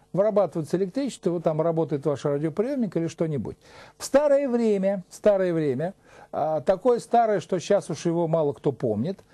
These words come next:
а, значит, э, автолюбители в нашем суровом климате имели некоторые сложности в жизни. Очень многие на зиму, э, заноси-, не, ну, вот зимой, зимой, а, на ночь заносили домой аккумуляторы от автомобиля. Ну, не многие, но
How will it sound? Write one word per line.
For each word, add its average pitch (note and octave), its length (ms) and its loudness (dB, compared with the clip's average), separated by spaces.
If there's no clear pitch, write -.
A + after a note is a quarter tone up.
а, D#3+ 400 0
значит, G3 440 -2
э, F#3 300 -2
автолюбители A3+ 1040 -2
в F#3 380 -4
нашем F#3+ 340 -2
суровом F3+ 460 0
климате A3 1000 -2
имели A#3 340 -2
некоторые G#3+ 500 -2
сложности G3 480 -2
в F3+ 80 0
жизни. G#2 400 -4
Очень C4 300 0
многие G#3+ 400 0
на G3 240 0
зиму, F#3+ 380 -2
э, D#3 280 -2
заноси-, F#3 600 -2
не, F3 280 -4
ну, E3 240 -2
вот A#2+ 100 -8
зимой, A2+ 520 -2
зимой, A2+ 400 -4
а, B2 580 -2
на C#3+ 340 0
ночь F3+ 160 -4
заносили F3+ 560 -2
домой F#3+ 440 0
аккумуляторы G3 960 -2
от E3 440 -2
автомобиля. C#3 520 -4
Ну, G3+ 100 -2
не A3+ 120 -2
многие, B3 400 -2
но F3 400 -6